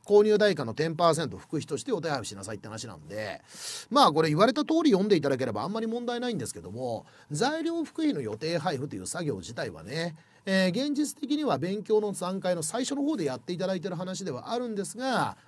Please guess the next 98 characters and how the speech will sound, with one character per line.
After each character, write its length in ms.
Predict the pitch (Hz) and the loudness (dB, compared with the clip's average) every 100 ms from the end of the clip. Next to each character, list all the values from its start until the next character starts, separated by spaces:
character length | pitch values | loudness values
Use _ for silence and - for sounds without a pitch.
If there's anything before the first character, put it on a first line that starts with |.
| _ | _
ま 100 | 240 | -2
あ、 20 | 175 | 0
受 120 | 156 | 0
験 220 | 226 233 | -2 0
対 180 | 226 220 | 0 0
策 220 | 220 208 | 0 0
上 220 | 190 196 | 0 0
そ 140 | 160 220 | -2 -6
ん 140 | 269 | -6
な 80 | 269 | -4
に 100 | 254 | -4
頻 180 | 262 233 | -2 -4
度 80 | 117 | -4
が 100 | 101 | -6
高 200 | 123 135 | -8 -6
い 40 | |
も 100 | 104 | -6
の 80 | 101 | -8
で 60 | |
は 120 | 85 98 | -10 -10
な 140 | 123 | -10
い 40 | |
の 100 | 92 | -10
で、 380 | 85 110 104 78 - - - | -8 -6 -6 -8 -16 -18 -2
え 160 | 175 175 | 2 4
ー、 40 | |
準 160 | 202 254 | 4 2
備 140 | 202 | 2
が 120 | 156 | 4
取 160 | 208 196 | 6 6
れ 20 | |
て 80 | 180 | 4
な 100 | 220 | 6
か 100 | 190 | 4
っ 40 | |
た 160 | - 95 | 4 -6
と 180 | - - _ _ _ _ _ _ _ _ _ _ _ - | -8 -14 _ _ _ _ _ _ _ _ _ _ _ -2
い 100 | 208 | 2
う 100 | 247 | 4
状 140 | 262 | 6
況 200 | 240 269 | 4 4
に 80 | 262 | 4
な 100 | 269 | 4
っ 20 | |
て 120 | 190 214 | 2 -2
し 100 | 247 | 0
ま 140 | 247 | 2
う 80 | 247 | 2
と、 440 | 302 302 170 - - _ | 6 10 10 8 -2 _
ま 100 | 156 | 2
あ、 20 | |
も 120 | 185 202 | 4 4
し 80 | |
か 120 | 175 151 | 4 2
し 40 | |
た 100 | 220 | 2
ら 80 | 151 | 2
ち 60 | |
ょ 40 | 147 | -2
っ 20 | |
と 100 | 113 | -2
括 160 | 131 120 | -4 -4
弧 140 | 110 | -6
一 140 | 104 | -6
番 160 | 110 98 | -8 -10
厳 180 | 104 107 | -10 -10
し 80 | - | -10
か 100 | 87 | -12
っ 40 | |
た 100 | 92 | -14
の 80 | 87 | -12
か 100 | 113 | -4
な 180 | 208 139 | -4 -4
っ 20 | |
て 120 | - | -8
い 40 | |
う 40 | 87 | -14
と 80 | 73 | -10
こ 100 | 101 | -12
ろ 80 | |
が 120 | 85 69 | -12 -18
あ 40 | |
る。 60 | - _ _ _ 214 | -20 _ _ _ 0
だ 100 | 220 | 4
か 60 | |
ら、 300 | 190 190 147 147 | 6 6 4 2
ベ 100 | 247 | -2
ー 80 | |
ス 100 | 240 | -2
の 100 | 254 | -4
と 100 | 233 | -6
こ 80 | 226 | -4
ろ 100 | 247 | -6
の 80 | 247 | -6
知 160 | 247 233 | -6 -8
識 160 | - | -8
を 120 | 107 | -8
ね、 220 | 92 165 | -8 -10